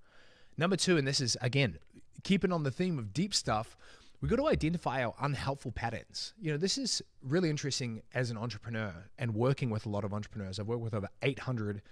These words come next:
different clients in the online space. Everyone has unhelpful patterns, and some of them are obvious and some of them are not so obvious. And one thing in particular that I see is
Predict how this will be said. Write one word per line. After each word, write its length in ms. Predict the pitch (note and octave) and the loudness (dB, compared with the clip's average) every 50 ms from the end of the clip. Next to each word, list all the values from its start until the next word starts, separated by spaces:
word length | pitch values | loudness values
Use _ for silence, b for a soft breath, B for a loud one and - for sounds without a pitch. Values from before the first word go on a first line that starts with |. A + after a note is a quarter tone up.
| b b b - | b b b -4
different 260 | C3+ B2 - C3+ A#2 | -4 -2 -2 -4 -8
clients 460 | G2 - - A2+ A2+ A2 G#2 G#2 - | -6 -4 -2 -2 -2 -2 -4 -4 -4
in 40 | G#2+ | -4
the 80 | G#2+ G#2 | -4 -4
online 340 | G2 A2 A2 G#2 G2+ G2+ G2 | -4 -4 -4 -2 -4 -4 -4
space. 500 | - - - A2+ G2 F#2 - - - b b b b b b b b b b b - - - | -4 -4 -4 -6 -6 -4 -6 -6 -8 b b b b b b b b b b b -12 -4 0
Everyone 360 | F#3+ F#3 E3+ E3+ D#3 C#3 C3+ | 0 2 4 4 2 2 2
has 260 | B2+ C3+ B2 A#2 B2 A#2 | 2 2 0 0 -2 -2
unhelpful 360 | - A#2+ G#2+ G#2 A2+ A#2+ A2+ | -2 -2 -2 -2 -4 -6 -6
patterns, 420 | - A2 G2 F#2 - D2 - - - | -4 -4 -4 -6 -6 -10 -12 -10 -6
and 80 | G#2 | -2
some 100 | - D3 | -2 0
of 60 | D#3 | 2
them 100 | D#3+ C#3+ | 2 0
are 80 | C3+ - - | 0 0 0
obvious 380 | A2 B2 C3 C3+ C3+ C3+ - | 0 0 2 2 2 2 0
and 80 | - A#2+ | -2 -2
some 120 | - C3 B2 | -2 -4 -4
of 60 | B2 | -4
them 120 | A#2 G#2+ G#2 | -4 -4 -4
are 20 | |
not 220 | F#2+ F#2+ G#2 - - | -4 -6 -8 -6 -6
so 100 | - A#2 | -6 -4
obvious. 420 | G2 A#2 B2 C3 C3+ D#3 - - | -4 -4 -4 -4 -4 -2 -4 -4
And 140 | A#2 G#2+ G#2 F#2 G#2+ A#2 | -4 -4 -6 -8 -6 -2
one 320 | D3 F3 G3 G3 F3 D#3+ - - | 0 0 2 0 -2 -4 -6 -4
thing 240 | - C#3+ C3 A#2+ | 0 2 4 4
in 60 | A#2 G#2 | 4 2
particular 400 | G2 - C#3 - - G#2+ F#2+ F#2+ | 2 0 0 0 2 0 0 0
that 80 | F#2 G2+ | 0 0
I 80 | B2 | 0
see 340 | B2+ - - E2 D#2 F#2 A2+ - B B B B B B B B B B B B B B B B - - | 0 0 -2 -4 -4 -6 -10 -12 B B B B B B B B B B B B B B B B -2 2
is 560 | E3+ D3+ C3+ B2+ A#2+ A#2 A2+ - - - - | 4 4 6 6 4 4 4 4 2 2 -2